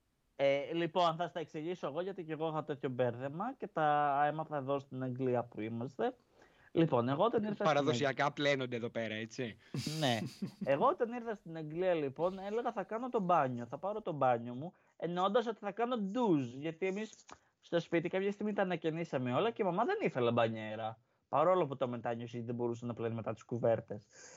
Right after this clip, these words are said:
Speaker 1: Ε, και είχαμε τη ντουζιέρα για να εξοικονομήσουμε και χώρο στο μπάνιο. Και αυτό, και λέγαμε, «Πάω στο μπάνιο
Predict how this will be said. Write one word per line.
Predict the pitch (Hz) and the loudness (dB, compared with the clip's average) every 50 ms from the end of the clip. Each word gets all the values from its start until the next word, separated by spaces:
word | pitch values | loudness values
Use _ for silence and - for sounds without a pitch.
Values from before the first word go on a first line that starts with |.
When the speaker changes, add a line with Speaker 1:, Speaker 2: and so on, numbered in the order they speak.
| - - - | -20 -20 0
Speaker 1:
Ε, | - 160 156 156 156 151 147 147 147 143 139 - - 113 - - - _ - - | 6 8 8 10 10 10 8 8 6 4 2 0 -4 -8 -12 -14 -16 _ -18 -2
και | - 190 175 | 2 4 4
είχαμε | 349 392 403 440 453 | 4 2 0 -2 -2
τη | 494 539 508 494 | -2 -2 0 0
ντουζιέρα | 494 403 403 285 214 180 151 131 127 - | 0 2 4 6 6 6 6 4 2 0
για | 131 151 | -4 -4
να | 160 165 | -4 -4
εξοικονομήσουμε | 160 - - - 170 160 160 160 160 156 - 147 135 131 | -8 -10 -6 -6 -4 -4 -4 -4 -6 -6 -6 -6 -6 -6
και | 135 139 | -6 -6
χώρο | - - 135 131 127 | 0 2 2 2 2
στο | 123 - 127 | 2 0 -2
μπάνιο. | 123 120 123 120 117 113 110 110 110 110 | 0 2 4 4 4 4 2 -2 -8 -12
Και | - - - - - _ - 508 | -12 -12 -14 -14 -14 _ -12 -12
αυτό, | - - - 277 208 180 185 226 - | -10 0 2 4 4 4 4 0 -6
και | 427 339 247 | -10 -8 -6
λέγαμε, | 220 233 262 370 392 359 - | -4 -4 -4 -4 -6 -6 -2
«Πάω | 262 285 294 | 2 2 2
στο | 269 - 233 190 | 2 0 -2 2
μπάνιο | 180 190 254 262 349 | 4 4 4 4 2